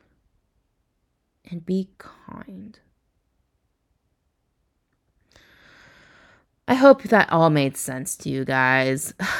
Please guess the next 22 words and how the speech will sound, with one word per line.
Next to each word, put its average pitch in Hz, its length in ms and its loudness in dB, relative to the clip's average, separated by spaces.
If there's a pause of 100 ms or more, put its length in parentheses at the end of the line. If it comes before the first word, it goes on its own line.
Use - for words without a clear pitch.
(2000)
Um, 143 640 -4 (1500)
I 180 60 -2
hope 151 220 -10
that - 140 -10
all - 80 -12
made 50 200 -12
sense. - 360 -18 (1600)
And 254 220 -4
if 311 180 -6
not, 180 320 -6 (460)
that 247 300 -6
is 175 220 -8
okay. 151 580 -6 (260)
Whoever 226 360 -4
is 220 160 -6
ready 208 240 -4
to 214 100 -12
receive 214 340 -6
it 220 200 -8 (140)
will 156 380 -4
receive 175 400 -6
it, 147 240 -8